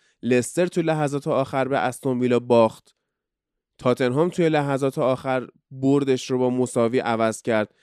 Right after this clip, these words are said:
چلسی به همین شکل با سوتی‌های کپا به اون وضعیت افتاد. رئال و بارسا توی هفته قبل از ال کلاسیکو جفتشون بازیاشون رو باختن و در آخر هم توی بخش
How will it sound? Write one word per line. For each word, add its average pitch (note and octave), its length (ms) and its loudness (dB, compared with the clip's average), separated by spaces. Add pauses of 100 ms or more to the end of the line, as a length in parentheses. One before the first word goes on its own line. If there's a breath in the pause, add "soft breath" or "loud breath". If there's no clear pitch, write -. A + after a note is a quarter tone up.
(180)
چلسی C#3 500 -2
به F#3 100 2
همین D3+ 260 0
شکل C#3 260 -2
با C#3 120 0
سوتی‌های C3 520 0
کپا B2+ 380 -2
به B2+ 140 -2
اون B2+ 200 0
وضعیت A#2 400 0
افتاد. A#2 500 -2 (280)
رئال C#3 440 2
و C#3+ 120 0
بارسا C3+ 440 0
توی D#3+ 180 -4
هفته C#3 460 -2
قبل C#3+ 320 0
از C3 160 0
ال C3 120 0
کلاسیکو B2 560 -4
جفتشون C#3+ 500 0
بازیاشون B2+ 520 2
رو A#2 60 0
باختن G3 720 -2 (400)
و E3+ 180 0
در F3+ 220 0
آخر D#3 440 0
هم A3 440 -2 (260)
توی D#3+ 280 2
بخش C#3 340 -4